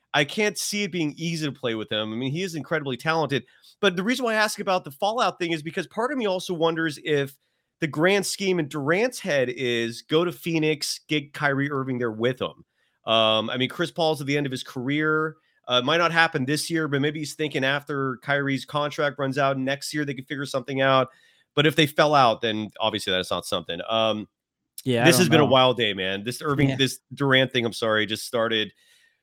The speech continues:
Speaker 1: just a pure, pure mayhem, uh, in, in the media world. Uh, I gotta give some love to Sakara real quick, a longtime sponsor of this program, before we resume things. Uh, look, I'm a firm believer that you are what you eat,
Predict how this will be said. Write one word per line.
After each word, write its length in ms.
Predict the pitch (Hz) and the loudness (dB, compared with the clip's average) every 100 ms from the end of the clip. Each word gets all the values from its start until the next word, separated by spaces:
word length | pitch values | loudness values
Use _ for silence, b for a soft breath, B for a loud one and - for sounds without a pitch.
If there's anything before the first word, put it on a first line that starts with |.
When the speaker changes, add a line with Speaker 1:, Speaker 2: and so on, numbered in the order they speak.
| _ | _
Speaker 1:
just 220 | 139 135 | -4 -2
a 160 | - 139 | -2 -2
pure, 480 | - - 160 151 143 151 | -4 -2 2 2 -2 -12
pure 220 | - 196 | 0 2
mayhem, 580 | 151 143 135 123 98 78 - | 4 4 4 2 0 -6 -2
uh, 260 | 107 104 107 | 0 2 2
in, 240 | 120 123 120 | 2 2 0
in 180 | 127 | 0
the 60 | 117 | 0
media 300 | 117 117 110 | 0 0 -2
world. 340 | 107 113 104 b b b - | -2 -2 -2 b b b 4
Uh, 240 | 131 135 151 | 6 6 4
I 80 | |
gotta 160 | 156 202 | 4 4
give 120 | 202 | 0
some 160 | - 175 | 0 0
love 160 | 170 170 | 0 0
to 60 | |
Sakara 480 | 139 139 160 151 147 | -8 -4 0 0 0
real 140 | 143 | -2
quick, 220 | 135 143 139 | 0 -2 0
a 40 | |
longtime 440 | 135 139 139 139 | 2 2 2 0
sponsor 420 | 131 - 135 131 139 | 0 0 0 0 -4
of 60 | |
this 120 | 123 | -6
program, 380 | - 143 131 135 | -2 0 2 0
before 280 | 127 - 139 | -2 -4 -2
we 60 | 131 | -2
resume 420 | 123 113 131 135 | -4 -4 -2 -2
things. 400 | 139 127 123 - b b b | 0 0 0 -4 b b b
Uh, 320 | - 127 127 135 | 4 6 6 6
look, 220 | 151 135 147 | 2 2 6
I'm 160 | 180 | 6
a 80 | 190 | 6
firm 280 | - 175 165 | 2 0 0
believer 380 | 143 147 143 147 | 0 -2 -2 -2
that 240 | 131 - | -4 -6
you 100 | 135 | -6
are 200 | 143 139 | -2 0
what 240 | 135 139 139 | -2 -4 -6
you 80 | 135 | -2
eat, 300 | 123 107 | 0 0